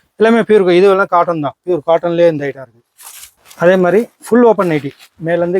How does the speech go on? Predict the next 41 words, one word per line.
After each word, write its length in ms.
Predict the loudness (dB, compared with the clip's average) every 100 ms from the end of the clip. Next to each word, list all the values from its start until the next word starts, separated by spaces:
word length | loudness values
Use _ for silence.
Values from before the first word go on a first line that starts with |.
| -2
கீழே 140 | 0 2
வரையும் 180 | 0
பட்டன் 240 | -2 -4 -6
இருக்கும். 240 | -4 -4 -4 _ _ _ _ _ _
இது 100 | 2 4
இந்த 100 | 2
ஆஸ்பத்திரி, 400 | 0 -2 -4 2 2 0 -6
இந்த 100 | -2
மாதிரி 140 | 2 2
ஏத்தாப்புல 220 | 0 -2
கடை 100 | 0 -2
வச்சிருக்கவங்களுக்கு, 440 | -4 -10 -6 -2
அவங்களுக்கு 280 | -2 -2 -4
தேவைப்படும். 340 | -4 -2 -4 -4 -6 -6 -2
ஆஸ்பத்திரியில 400 | -2 -2 0 2 2
இந்த 100 | 2 0
யூஸ் 140 | -2 -4
பண்றவங்களுக்கு 440 | -2 0 2 0 -2
இந்த 100 | -4 -2
மாதிரி 120 | 0
ரீட்டைல் 220 | 2 2 2
வேணாலும் 280 | 2 0 -2
இதை 80 | -4
கொடுக்கலாம். 300 | -4 -4 -4
இந்த 100 | -8 -10
மாதிரி 140 | -10 -4
மேலேருந்து 280 | -2 -2 -6
கீழே 140 | -2 0
வரையும் 240 | 2 -2 -12 -20 _ -20 -6
பட்டன் 260 | -2 0 0
இருக்கும். 220 | 0 -2 0 0
எங்களுக்கு 280 | 0 2 0
ஆப்ரேஷன் 260 | 0 -4 -6
பண்ணிக்கலாம், 300 | -6 -2 -2
அங்கே 160 | -4 -8
மட்டும் 180 | -6 -4
ஓப்பன் 180 | -6 -8
பண்ணி 140 | -8 -4
மருந்து 220 | -4 -4 -6
போடுறதுக்கு 340 | -6 -8 -12 -14 -14 -12 -2
யூஸாக 220 | 0 2